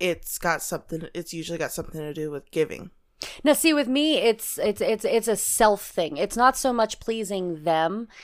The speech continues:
Speaker 2: It's a, sometimes I don't feel worthy of the attention I'm even
Speaker 1: <gasps>
Speaker 2: getting in the first
Speaker 1: Yeah.
Speaker 2: place. So I feel, um, there's a term for it, and I can't remember what it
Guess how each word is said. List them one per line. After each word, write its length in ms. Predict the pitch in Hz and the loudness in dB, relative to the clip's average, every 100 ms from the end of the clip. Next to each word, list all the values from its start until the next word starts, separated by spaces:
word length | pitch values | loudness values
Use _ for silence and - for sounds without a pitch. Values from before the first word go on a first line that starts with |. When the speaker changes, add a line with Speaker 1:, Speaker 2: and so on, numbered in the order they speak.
| - - - | -20 -14 -2
Speaker 2:
It's 300 | 208 202 - | -2 0 2
a, 420 | 196 175 165 165 - - - - | 4 6 2 -2 -10 -20 -20 -8
sometimes 920 | - 247 233 247 226 254 254 262 262 - | 0 4 4 2 0 4 4 4 0 4
I 200 | 190 226 | 4 4
don't 340 | 196 220 156 | 6 4 4
feel 320 | - 220 202 | -4 0 2
worthy 540 | 180 196 202 190 196 180 | 2 2 2 2 -2 -2
of 260 | 190 185 170 | 0 0 0
the 140 | 185 | 0
attention 600 | 160 - 190 196 208 196 | 0 0 -2 0 -2 -4
I'm 200 | - 180 | -2 -2
even 360 | 165 196 175 170 | -2 -2 -2 -2
Speaker 1:
<gasps> 40 | |
Speaker 2:
getting 380 | 147 190 190 190 | 2 4 4 2
in 120 | 185 | 2
the 80 | 180 | 0
first 500 | 165 - 226 240 - | -2 2 4 4 -2
Speaker 1:
Yeah. 260 | 185 190 175 | -2 0 0
Speaker 2:
place. 160 | 160 - | -6 -8
So 320 | - 233 214 - | 4 6 6 12
I 260 | 202 226 | 12 12
feel, 640 | - - 254 226 180 220 208 | 8 -2 0 2 0 -4 2
um, 440 | 254 247 247 254 - - - - | 6 8 6 2 -8 -20 -18 -2
there's 160 | 294 277 | 2 2
a 80 | 285 | 2
term 400 | - 269 277 262 | 0 0 0 0
for 240 | 226 190 | 0 2
it, 80 | 175 | 2
and 80 | 190 | 0
I 80 | 208 | -4
can't 240 | 208 247 | -4 -4
remember 400 | 220 233 226 226 | -2 -2 -2 -4
what 220 | 208 202 | -2 0
it 140 | 190 | -2